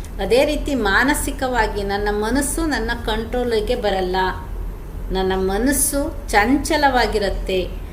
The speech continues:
ನನ್ನ ಮನಸ್ಸನ್ನ ಏಕಾಗ್ರಗೊಳಿಸೋಕೆ ಆಗಲ್ಲ,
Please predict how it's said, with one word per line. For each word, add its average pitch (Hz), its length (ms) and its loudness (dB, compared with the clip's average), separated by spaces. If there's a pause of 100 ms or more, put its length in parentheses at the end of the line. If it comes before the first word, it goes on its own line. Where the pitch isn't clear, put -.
(200)
ನನ್ನ 226 260 -2
ಮನಸ್ಸನ್ನ 277 840 2
ಏಕಾಗ್ರಗೊಳಿಸೋಕೆ 254 1120 4
ಆಗಲ್ಲ, 196 460 2